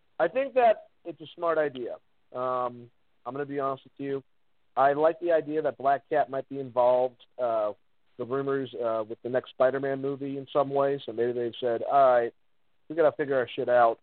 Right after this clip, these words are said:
Where, where do we really wanna use her?" You know, Felicia Hardy has much more involvement with Peter Parker at this point. And with, um, you know, Spike Lee's new project, uh, with, uh, Morbius in, in the pipe, with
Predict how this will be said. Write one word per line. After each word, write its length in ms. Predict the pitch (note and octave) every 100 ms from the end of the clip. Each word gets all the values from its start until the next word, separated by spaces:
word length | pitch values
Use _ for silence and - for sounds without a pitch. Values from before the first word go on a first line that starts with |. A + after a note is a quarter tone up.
| A#2+ A#2+
Where, 180 | D3 C#3+
where 240 | E3 F3+
do 60 | E3+
we 80 |
really 220 | D3+ D#3 D3
wanna 200 | C3 A#2+
use 320 | C3 C#3 A#2+
her?" 220 | A2+ A2 B2+
You 80 |
know, 120 | A2+ G#2+
Felicia 260 | C#3+ C3 B2+
Hardy 220 | B2+ B2+
has 100 | A#2+ C3
much 160 | B2+ B2+
more 180 | B2
involvement 580 | A2+ B2+ D3 D3 A#2+ A2
with 100 | G#2
Peter 200 | - A2+
Parker 500 | - B2 A#2+ - G2 - _ _ _ _ -
at 160 | A#2 A2
this 140 | B2 - -
point. 320 | D3 B2 G2+ _ _ _ _ _ -
And 320 | D#3+ D3+ D3+
with, 320 | D#3 D3+ D3
um, 500 | C#3+ C#3 C3+ C3 C3 _ _ _ _ _ _ _ _
you 120 | D#3+ C#3+
know, 140 | A#2+
Spike 320 | - E3 D#3
Lee's 240 | D#3 E3 C#3+
new 120 | D#3
project, 680 | - D3+ D3+ C3+ D3+ D3 _ -
uh, 480 | A#2 A2 G#2+ G2+ G2+ _ _ _ _ _
with, 440 | A2+ B2 A#2+ A2+ A2 B2+
uh, 460 | A#2 A2 A2 A2+ G#2+
Morbius 500 | A#2+ D3 D3 D3+ D#3 -
in, 240 | D3 -
in 60 | C#3
the 80 | C#3
pipe, 420 | D3 C#3+ C3+ C3 _
with 120 | A#2